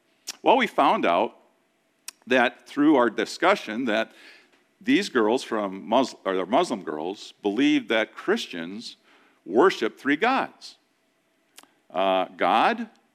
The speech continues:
Jesus, and Mary. That was new to me. Uh, and, uh, and so, no, he said, "That's not the true. We, we, we worship one God in three persons,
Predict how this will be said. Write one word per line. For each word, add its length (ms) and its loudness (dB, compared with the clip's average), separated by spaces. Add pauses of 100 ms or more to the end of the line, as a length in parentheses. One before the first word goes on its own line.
(600)
Jesus, 720 0 (200)
and 140 2
Mary. 380 2 (480)
That 160 -4
was 120 0
new 140 -6
to 80 -10
me. 280 -10 (920)
Uh, 420 2 (120)
and, 400 2
uh, 400 4 (180)
and 160 -4
so, 320 2
no, 360 6
he 60 0
said, 340 -2 (360)
"That's 280 -2
not 260 2 (220)
the 80 -4
true. 300 2
We, 280 -2
we, 220 0
we 240 0
worship 420 0
one 260 2
God 360 4
in 120 -2
three 220 0
persons, 840 -2